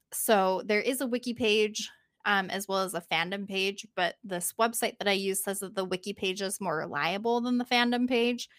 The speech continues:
Um, it has more, I guess, canon information.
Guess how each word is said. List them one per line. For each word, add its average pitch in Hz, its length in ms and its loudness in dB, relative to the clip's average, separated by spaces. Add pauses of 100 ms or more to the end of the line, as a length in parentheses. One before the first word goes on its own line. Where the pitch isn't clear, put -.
(120)
Um, 180 80 -10
it 127 40 -4
has 175 420 2
more, 160 580 -2 (1300)
I 220 60 -6
guess, - 260 -2
canon 175 480 2
information. 196 800 0